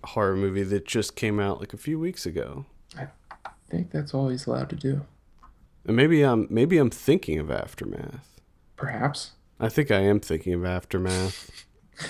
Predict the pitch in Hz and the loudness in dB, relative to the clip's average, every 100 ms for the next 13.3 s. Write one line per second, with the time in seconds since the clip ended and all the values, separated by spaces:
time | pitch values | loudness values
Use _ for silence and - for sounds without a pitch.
0 | - 175 170 135 110 - - 131 147 113 | 2 2 4 6 6 2 0 4 4 4
1 | - - 131 151 165 151 143 95 156 160 | 4 4 6 6 6 6 2 2 2 4
2 | 135 - 127 120 117 117 127 135 - 64 | 2 0 -2 0 0 2 0 -2 -6 -8
3 | 50 - - _ - 190 - 135 143 _ | -8 -12 -18 _ -4 -2 -2 -6 -8 _
4 | - _ _ _ 156 160 156 143 120 120 | -20 _ _ _ 4 8 8 8 8 6
5 | 120 - 127 135 - 139 120 110 107 98 | 2 0 2 4 4 6 6 4 0 0
6 | 101 98 95 - 101 98 - 110 113 - | 0 2 0 0 0 0 0 -2 -2 0
7 | 139 127 110 101 101 101 - 95 95 85 | 0 2 4 4 4 0 -2 0 2 0
8 | - - - _ _ - 104 104 101 95 | -4 -14 -18 _ _ -16 -12 -10 -10 -10
9 | - - - 139 _ _ _ - 107 123 | -12 -10 -10 -10 _ _ _ -2 0 2
10 | 110 107 - 104 104 101 - - - - | 0 -2 0 0 2 -2 -6 -14 -20 -20
11 | - _ _ - 117 98 87 87 90 - | -20 _ _ -2 2 2 2 -2 -4 -8
12 | _ - - 131 113 98 95 90 87 82 | _ -18 -2 0 4 4 4 2 0 0
13 | 87 90 90 | 0 -2 -4